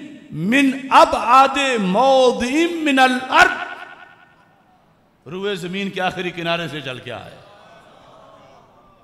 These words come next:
अब आद, जो दूर तरीन है जगह, वहां से चल के आए। क्यों आए? ले ज़ियारत नबी सल्लल्लाहु अलैहि वसल्लम,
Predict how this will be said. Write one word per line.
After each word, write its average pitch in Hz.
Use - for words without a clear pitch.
अब 254
आद, 143
जो 214
दूर 262
तरीन 311
है 147
जगह, 214
वहां 139
से 170
चल 143
के 131
आए। 110
क्यों 196
आए? 104
ले 147
ज़ियारत 135
नबी 120
सल्लल्लाहु 107
अलैहि 95
वसल्लम, 90